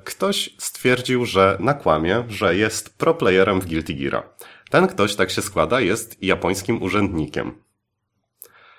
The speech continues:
Pan, zgodnie z historią, wybrał się na urlop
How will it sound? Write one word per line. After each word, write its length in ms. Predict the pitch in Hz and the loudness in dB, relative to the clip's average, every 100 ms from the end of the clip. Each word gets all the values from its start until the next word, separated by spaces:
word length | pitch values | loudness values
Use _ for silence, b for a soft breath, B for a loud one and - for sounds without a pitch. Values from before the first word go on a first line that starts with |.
| B B B _ _ | B B B _ _
Pan, 260 | - 123 170 | 4 4 4
zgodnie 420 | 139 - 107 117 101 | -4 -2 0 2 2
z 40 | |
historią, 680 | - 80 - 73 80 110 143 _ _ _ - | -2 -6 -2 -2 0 -2 -6 _ _ _ -12
wybrał 380 | 98 131 151 104 | -2 2 4 4
się 160 | 110 | 2
na 140 | 90 87 | 0 0
urlop 500 | 85 76 71 - | -2 -2 -2 -4